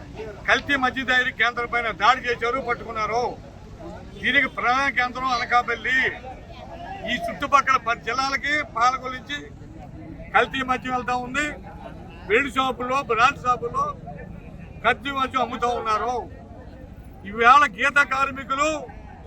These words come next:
భీమవరంలో కథం తొక్కారంటే కడుపు మంటతో ఉన్నారు. మహిళలు కు-, కడుగున కూర్చుంటే యాభై రూపాయలు కూడా అమ్మడం లేదు.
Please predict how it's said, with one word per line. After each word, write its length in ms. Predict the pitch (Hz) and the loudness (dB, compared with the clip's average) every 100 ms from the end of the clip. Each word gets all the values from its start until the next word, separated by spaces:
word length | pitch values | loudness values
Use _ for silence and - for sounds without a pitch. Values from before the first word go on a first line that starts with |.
| - - - - | -16 -16 -16 -6
భీమవరంలో 1000 | - 240 294 285 294 269 269 277 311 113 - - - - - - - 208 | 4 8 8 10 8 8 4 4 4 -2 -8 -20 -20 -18 -18 -18 -2 0
కథం 280 | 233 220 208 | 2 0 0
తొక్కారంటే 1000 | 233 - 277 277 269 - 262 302 320 240 - - - - - - - - | -6 2 6 8 6 2 6 8 8 4 -8 -20 -20 -20 -20 -20 -16 6
కడుపు 280 | 262 320 302 | 6 6 2
మంటతో 500 | 277 269 277 285 294 | -2 0 0 -2 -4
ఉన్నారు. 580 | 277 262 262 247 - - - - - - - - - - - - - - - | -4 -2 0 0 -4 -18 -18 -18 -18 -18 -20 -20 -18 -18 -18 -18 -18 -18 -4
మహిళలు 380 | 180 233 285 294 | 2 4 6 4
కు-, 240 | - 220 185 - 220 | 4 -8 -10 -2 2
కడుగున 360 | 254 269 277 | 2 2 0
కూర్చుంటే 480 | 269 - - 262 269 311 330 233 - - - - - | 0 -6 -12 -2 6 8 8 4 -4 -16 -18 -18 -2
యాభై 340 | 214 247 262 254 | 4 4 4 -4
రూపాయలు 300 | 247 247 233 | -4 -4 -4
కూడా 180 | 226 | -4
అమ్మడం 300 | 220 226 226 | -4 -6 -10
లేదు. 640 | 185 - - 196 - 262 269 | -12 -16 -16 -16 -12 -12 -10